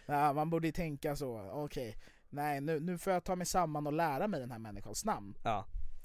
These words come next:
Speaker 1: Eh, sen går vi då upp, eh, någon skulle typ röka en cigg eller någonting.
Speaker 2: Ja, det var väl jag.
Speaker 1: Ja, eh, och så, och så står det här andra kompisgänget
Speaker 2: Där.
Speaker 1: där uppe.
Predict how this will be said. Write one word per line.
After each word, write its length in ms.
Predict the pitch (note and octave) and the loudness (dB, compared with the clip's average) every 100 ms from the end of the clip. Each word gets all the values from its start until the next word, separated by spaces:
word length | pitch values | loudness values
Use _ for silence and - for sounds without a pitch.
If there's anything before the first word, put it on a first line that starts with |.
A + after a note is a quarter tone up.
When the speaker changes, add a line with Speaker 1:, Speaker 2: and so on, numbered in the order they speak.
| - - - - | -6 -10 -10 -10
Speaker 1:
Eh, 280 | - C3+ C3+ B2 - | -4 -2 -2 -4 -2
sen 300 | - F3+ F#3+ | 2 4 4
går 100 | F#3 | 4
vi 100 | F3 | 4
då 160 | D#3 - | 4 4
upp, 360 | A#3 - - - - - - - - | 4 2 0 8 8 8 -2 -8 -4
eh, 460 | D3 C#3+ C#3+ C3+ B2+ | -2 0 0 -2 -2
någon 260 | D#3 D#3 | -2 -2
skulle 280 | D#3 D#3 D3 | -2 -2 -2
typ 160 | C#3+ B2+ | -2 -4
röka 220 | B2 B2 | -4 -6
en 60 | |
cigg 380 | A#2+ - C#3+ C3+ | -4 -4 -4 -2
eller 120 | C3+ | -4
någonting. 420 | B2 A2 G2+ G#2+ A2 - | -4 -6 -8 -10 -12 -10
Speaker 2:
Ja, 100 | - | -4
det 60 | A2+ | 0
var 120 | G2 | 0
väl 100 | F2+ | 0
jag. 180 | F2+ G#2+ - | -2 -4 -8
Speaker 1:
Ja, 240 | C3+ C3+ B2 - | -6 -4 -6 -10
eh, 320 | C3 B2 A#2+ A#2 | -8 -6 -6 -6
och 180 | C3+ C#3 | -6 -4
så, 520 | - D3+ C#3 C3 B2+ - - - - | -2 0 0 -2 -4 -8 -14 -12 -2
och 160 | D3+ | 2
så 300 | - D3 C3+ B2 - - | 2 2 -2 -4 -12 -18
står 280 | - D#3 | -4 0
det 60 | C#3+ | 0
här 120 | C#3 C3 | 0 0
andra 340 | D#3+ C#3 D3+ | 0 0 -2
kompisgänget 1000 | F3 E3+ C3 A#2+ - A2 A2 G2+ - - - - - _ | 0 -2 -4 -8 -8 -8 -10 -12 -12 -20 -20 -20 -20 _
Speaker 2:
Där. 420 | C3+ B2 A#2+ G#2+ | -4 0 2 2
Speaker 1:
där 260 | A#2+ C#3+ C3+ | 2 0 2
uppe. 380 | D#3 - - | 0 -2 -2